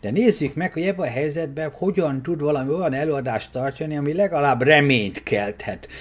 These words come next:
valamilyen szinten az, a, a társadalomban. Ilyet szokott mondjuk a pénzügy területén valós tudással rendelkezzen,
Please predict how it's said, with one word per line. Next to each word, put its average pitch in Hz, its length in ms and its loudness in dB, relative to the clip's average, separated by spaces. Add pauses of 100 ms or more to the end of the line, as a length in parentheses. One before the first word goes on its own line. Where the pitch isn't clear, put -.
(160)
valamilyen 131 560 0
szinten 117 540 -4
az, 104 220 -4
a, 104 360 -4
a 107 200 -8
társadalomban. 92 760 -10 (280)
Ilyet 147 260 0
szokott 139 320 0
mondjuk 127 320 -2
a 123 60 -6
pénzügy 131 480 -4
területén 139 580 -4
valós 131 360 -4
tudással 110 540 -6
rendelkezzen, 123 840 -4